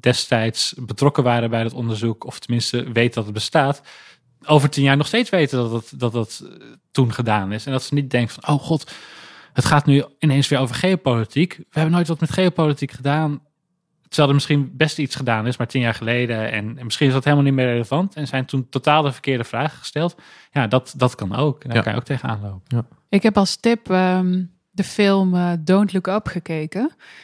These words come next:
Speaker 3: Die, eh, in, eh, twintig eenentwintig op Netflix uitkwam. En toen volgens mij door heel veel mensen in hun, eh, coronabubbel, eh, is bekeken. En wat die film, eh, eigenlijk doet, is dat wetenschappers erachter van een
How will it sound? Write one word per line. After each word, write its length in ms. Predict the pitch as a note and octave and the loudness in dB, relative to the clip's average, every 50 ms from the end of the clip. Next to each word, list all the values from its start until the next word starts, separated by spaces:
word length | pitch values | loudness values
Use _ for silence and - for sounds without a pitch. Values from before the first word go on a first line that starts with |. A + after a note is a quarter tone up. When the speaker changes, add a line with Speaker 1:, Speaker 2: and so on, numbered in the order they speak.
| - _ _ | -20 _ _
Speaker 3:
Die, 240 | F#3+ F#3 F3+ F3+ F3 | 2 2 4 4 4
eh, 320 | E3+ E3+ E3+ - - F3 | 4 2 0 -2 -4 -4
in, 140 | E3+ E3+ F3 | -4 -2 -2
eh, 120 | E3 E3 | -2 -4
twintig 420 | D#3+ D#3+ - - F#3 F#3 F#3 E3+ - | -4 -6 -4 -2 0 0 0 -2 -2
eenentwintig 640 | - F#3 G3+ G3+ F#3+ E3 - F#3+ F3+ F3 E3 - | -2 0 0 2 0 0 0 -2 -2 -2 -4 -4
op 100 | F3+ D#3+ | -4 -2
Netflix 460 | F3 F3+ G3 G3+ - - F3+ - - | 0 0 0 0 -2 -4 -4 -4 -2
uitkwam. 440 | - - F3+ F#3 - - F3 E3+ E3+ | 0 0 0 0 0 0 2 2 2
En 100 | E3 D#3+ | 2 0
toen 260 | - G3+ G3+ G3 F#3+ | 0 2 2 4 4
volgens 220 | F3 F3+ F3 - - | 2 0 -2 -2 0
mij 120 | F#3 E3+ | -2 0
door 120 | E3+ F3 E3+ | 0 2 2
heel 160 | F3+ G3 F#3 | 2 2 2
veel 120 | F3 F#3 | 2 2
mensen 380 | F3+ F3+ F3+ F3+ E3+ - - - | 2 2 2 0 -2 -4 -6 -6
in 120 | - E3+ | -4 -2
hun, 240 | D#3+ F3 F3 E3+ E3+ | -2 0 0 0 0
eh, 260 | E3+ E3 D#3+ D#3+ D#3+ D#3+ E3 - | 0 0 0 0 -2 -4 -6 -2
coronabubbel, 960 | - F#3+ F3 E3+ F#3 F#3 F#3+ F3+ E3+ D#3+ D#3 F3+ F3 E3+ F3 E3+ E3 D#3+ D#3+ D#3 | 0 0 2 4 4 2 2 2 0 0 -2 -2 -2 -2 -2 -4 -2 -2 -4 -4
eh, 120 | D#3+ D#3+ D3 - | -4 -4 -4 -4
is 200 | F3+ E3+ - - | -4 -6 -2 -2
bekeken. 600 | E3 D#3 - E3+ F3+ G#3 G#3+ - A3+ A#3+ C4 C4+ - - - - - - - - - - _ | -2 0 2 2 4 4 2 2 2 0 0 -2 -4 -10 -20 -20 -20 -20 -20 -20 -20 -6 _
En 140 | - F#3 F#3 | 2 4 4
wat 140 | F#3+ F#3+ | 4 4
die 100 | - G3+ | 2 0
film, 420 | - - - G#3+ G3+ G3+ G3+ G3 F#3+ | -2 0 0 0 2 2 2 2 2
eh, 300 | F#3 F3+ F3 F3 E3+ F3 F3 - _ _ _ _ - - _ _ _ | 2 0 0 0 0 -2 -4 -6 _ _ _ _ -20 -20 _ _ _
eigenlijk 400 | - - F#3+ G3 F3 F#3 F#3 E3 | -2 2 2 4 4 2 2 2
doet, 160 | G#3 A3+ G#3+ | 2 2 2
is 100 | G#3+ F#3 | 2 0
dat 160 | G3+ F#3+ F3 | 0 0 0
wetenschappers 1000 | F3 F3+ G3+ A3+ B3 - G3+ - - - F3+ E3 - D#3 D3+ C3+ C#3 - - - _ _ _ _ _ _ _ _ _ _ _ _ | 2 2 2 4 2 2 -2 -4 -2 -2 -2 -2 -2 -4 -6 -6 -6 -10 -18 -20 _ _ _ _ _ _ _ _ _ _ _ _
erachter 500 | - F3 E3+ F3 F#3 F#3+ - - F3 - | -2 0 4 4 2 2 0 -4 -8 -2
van 180 | - F#3+ F3+ | 0 2 4
een 260 | F3+ E3+ E3 D#3 D#3+ | 4 4 2 0 -2